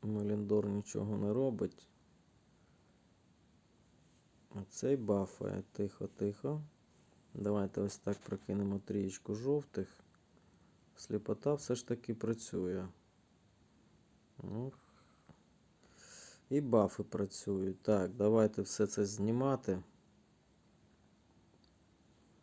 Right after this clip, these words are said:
Спробуємо забрати Вілбера. Угу. Так.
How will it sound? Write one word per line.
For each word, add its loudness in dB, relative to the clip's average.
Спробуємо 2
забрати 2
Вілбера. 2
Угу. -6
Так. -2